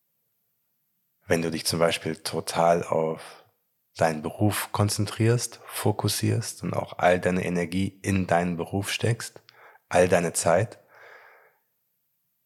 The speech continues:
dann ist der Preis unter Umständen der, dass deine Familie darunter leidet, dass deine Kinder darunter leiden, dass du eines Tages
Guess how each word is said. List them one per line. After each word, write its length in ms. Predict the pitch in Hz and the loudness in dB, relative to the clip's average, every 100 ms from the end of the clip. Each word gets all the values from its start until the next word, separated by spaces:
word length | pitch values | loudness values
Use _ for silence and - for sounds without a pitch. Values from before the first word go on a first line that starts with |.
| - | 0
dann 260 | 90 87 | 2 2
ist 260 | - 98 - | 0 -2 2
der 80 | 95 | 2
Preis 540 | - 90 87 98 - | 2 4 6 4 0
unter 460 | - 101 101 92 - | -2 0 2 0 4
Umständen 560 | 104 101 95 101 87 | 4 4 0 0 -2
der, 520 | 85 85 92 104 104 _ _ | 2 6 6 4 0 _ _
dass 180 | 90 - | -2 0
deine 240 | 87 90 | 2 0
Familie 540 | - 92 87 110 110 87 | 0 0 4 4 4 2
darunter 420 | 85 82 82 85 | 2 0 0 2
leidet, 500 | 80 80 90 107 - - _ _ | 2 2 0 -4 -12 -20 _ _
dass 180 | 90 - | -4 0
deine 240 | 87 87 | 0 -2
Kinder 380 | - 104 101 95 | 0 2 6 6
darunter 420 | 92 90 90 92 | 6 2 2 0
leiden, 420 | 87 87 90 87 - _ - - - - _ - _ _ _ _ | 2 0 0 -6 -14 _ -20 -20 -20 -20 _ -20 _ _ _ _
dass 320 | - 85 - - | -4 -2 -2 -4
du 400 | 87 85 82 - _ _ _ _ _ _ _ _ _ _ _ _ _ _ _ _ _ _ _ _ _ _ _ _ _ _ _ - _ | -2 -2 -4 -8 _ _ _ _ _ _ _ _ _ _ _ _ _ _ _ _ _ _ _ _ _ _ _ _ _ _ _ -20 _
eines 380 | - 82 92 - | 0 2 0 -2
Tages 640 | 87 76 85 104 104 - | 0 0 2 -2 -2 -8